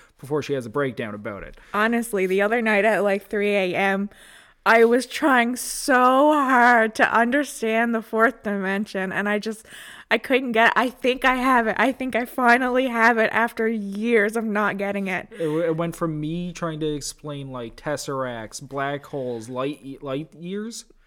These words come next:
Speaker 2: Yeah.
Speaker 1: Not Buzz, but the, the, you know, the space stuff. <laughs> Um, but no, yeah, that's just what we're about, and that's what we're gonna do here. I think when it comes to other realities and things that we can't see, that's,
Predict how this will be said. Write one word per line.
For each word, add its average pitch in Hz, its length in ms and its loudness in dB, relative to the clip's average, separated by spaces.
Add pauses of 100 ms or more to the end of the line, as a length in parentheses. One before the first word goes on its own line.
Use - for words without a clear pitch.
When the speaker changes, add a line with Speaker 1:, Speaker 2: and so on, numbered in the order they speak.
(260)
Speaker 2:
Yeah. 165 120 0 (120)
Speaker 1:
Not 147 300 -6
Buzz, 135 380 -2
but 131 240 -10
the, 127 120 -12 (180)
the, 139 80 -10
you 139 340 -10
know, 120 180 -8
the 120 200 -12
space 135 440 -8
stuff. - 380 -12 (420)
<laughs> 170 180 -4
Um, 147 460 0 (300)
but 170 140 -2
no, 208 240 0
yeah, 180 380 0
that's 160 400 -2 (120)
just 160 240 -4
what 143 180 -2
we're 151 160 -2
about, 151 280 -2
and 101 100 -10
that's 117 180 -8
what 135 120 -6
we're 135 80 -8
gonna 135 180 -6
do 143 160 -4
here. 135 260 -6 (640)
I 180 300 2
think 156 580 -10 (460)
when 156 160 -6
it 156 100 -4
comes 160 260 -10
to 165 100 -6
other 139 180 -6
realities 131 880 -8
and 117 160 -12
things 127 200 -12
that 127 120 -8
we 120 100 -12
can't 120 360 -14
see, 123 420 -10
that's, 127 480 -10